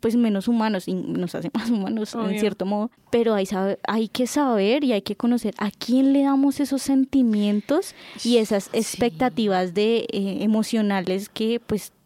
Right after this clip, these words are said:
Speaker 1: todo el mundo está, eh, tan profundo de sentir, o sea, es que todos sentimos profundamente, pero no sabemos si realmente se lo estamos dando a la persona adecuada.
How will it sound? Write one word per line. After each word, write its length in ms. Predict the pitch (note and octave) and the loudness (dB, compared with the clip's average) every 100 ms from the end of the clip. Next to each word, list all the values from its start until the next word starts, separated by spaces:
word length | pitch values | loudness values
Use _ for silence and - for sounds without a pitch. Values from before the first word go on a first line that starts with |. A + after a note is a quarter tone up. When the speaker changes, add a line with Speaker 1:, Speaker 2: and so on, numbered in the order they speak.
| _ | _
Speaker 1:
todo 280 | - G#3 G#3 | 0 2 2
el 100 | A3 | 4
mundo 280 | B3 B3 A#3+ | 4 4 2
está, 340 | A#3 A#3 A#3 - - - - - | 0 0 -2 -4 -18 -20 -20 -6
eh, 360 | - A3 G#3+ G3 | 0 2 2 0
tan 200 | - G3 G3 | -2 -2 -2
profundo 720 | F#3+ F3 F#3 G#3 B3+ C4 C4 | -4 -4 0 2 2 4 2
de 200 | B3+ B3+ | 2 2
sentir, 440 | C#4 G#3+ G#3 B3+ | 0 0 0 0
o 60 | A3+ | 0
sea, 100 | G3 | -2
es 80 | - | -4
que 100 | F#3 | -4
todos 360 | A3 A#3 C#4 | 0 2 2
sentimos 480 | - D#4+ D4 B3 G#3 | 0 0 0 0 -4
profundamente, 640 | - A#3+ B3 G3+ G3 G3 G#3 | -2 0 0 0 -2 -2 -2
pero 260 | A#3 B3 | 0 0
no 320 | G#3+ B3 G3 F#3+ | -2 -2 -2 -2
sabemos 360 | G3 G3+ G#3+ | -2 -2 -4
si 400 | - - A3+ A3 | -6 -10 -4 -2
realmente 400 | G3+ F#3+ F#3 F3+ | 0 -2 -4 -6
se 80 | G3 | -6
lo 80 | G#3 | -4
estamos 300 | G3+ F3+ F3 | -2 -4 -2
dando 340 | F#3 F#3+ F#3 - | -2 -2 -2 -2
a 60 | |
la 120 | G3 | -4
persona 300 | F#3+ G3 F#3 | -2 -4 -2
adecuada. 460 | E3 F3+ E3+ D#3 F3 | -2 -4 -4 -6 -8